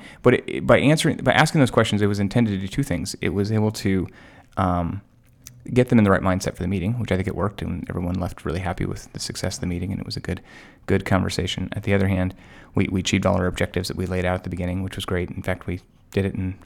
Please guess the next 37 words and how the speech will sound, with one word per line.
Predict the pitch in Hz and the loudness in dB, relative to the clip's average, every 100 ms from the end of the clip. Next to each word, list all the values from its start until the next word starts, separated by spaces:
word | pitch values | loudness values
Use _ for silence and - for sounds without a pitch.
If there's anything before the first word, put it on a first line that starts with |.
| - | -4
less | 98 | -4
time | - 95 | -2 -2
than | 95 | -2
everyone | 90 90 | -2 -4
thought | 90 - | -6 -4
we'd | 90 | -4
actually | 90 - 92 | -6 -4 -4
be | 87 | -2
able | 92 | -4
to, | - 95 - - - | -4 -6 -8 -14 -8
um, | 95 95 101 | -4 -4 -4
which | 98 | -6
was | 92 101 - | -6 -8 -8
good. | 98 90 107 - - - - | -4 -4 -6 -12 -20 -20 -8
And | - 98 | 0 2
then, | 95 92 | 4 2
um, | 87 87 87 92 - - _ _ - _ - - - - | 2 0 -4 -6 -16 -20 _ _ -20 _ -20 -18 -8 4
but | 117 | 6
it | 107 | 6
actually | 104 - 101 92 | 4 2 0 0
was | 90 | -2
in-, | - - | -4 -4
also | 98 - | -4 -2
intended | 95 98 87 | -4 -2 -4
to | 85 | -6
tell | - 90 | -6 -4
me | 87 | -4
a | 85 | -4
lot | - - - - _ - | -4 -6 -8 -18 _ -8
about | 87 - | -6 -6
the | 80 | -8
leaders, | 85 85 - - _ - - - - | -8 -10 -14 -18 _ -20 -20 -20 -10
and | - 85 | -8 -6
the | |
capacity | - - 92 - - - - | -8 -8 -8 -8 -10 -14 -14
for | - 50 50 - - - - _ - - | -10 -8 -8 -10 -12 -18 -20 _ -20 -8
change | - - 95 - - | -4 -4 -6 -8 -10